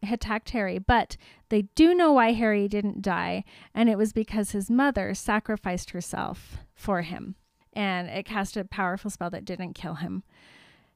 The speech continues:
His Muggle-born mother. And by this time, Harry is so upset. And let's be honest, he's probably in shock at this point,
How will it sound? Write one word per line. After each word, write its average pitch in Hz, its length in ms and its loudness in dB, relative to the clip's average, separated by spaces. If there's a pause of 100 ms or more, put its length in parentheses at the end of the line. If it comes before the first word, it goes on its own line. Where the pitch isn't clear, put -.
(220)
His 226 200 4
Muggle-born 190 840 2
mother. 180 460 -8 (420)
And 240 340 4
by 233 140 2
this 262 220 -2
time, 254 240 0
Harry 214 360 0
is 196 120 -4
so 196 320 0
upset. - 640 -6
And 262 140 4
let's 349 180 0
be 320 180 4
honest, 190 540 0
he's - 260 2
probably 330 480 6
in 208 120 0
shock 190 520 -2 (520)
at 247 160 0
this 269 180 2
point, 277 540 2